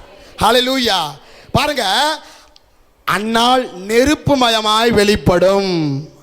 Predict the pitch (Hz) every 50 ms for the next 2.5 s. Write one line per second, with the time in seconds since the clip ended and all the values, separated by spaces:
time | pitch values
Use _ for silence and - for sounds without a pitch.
0 | _ _ _ _ _ _ _ _ _ _ - - - - - - 196 190 - -
1 | 254 269 277 277 262 - 220 208 208 214 208 196 185 165 185 180 - 226 233 -
2 | - 196 180 175 185 175 165 160 151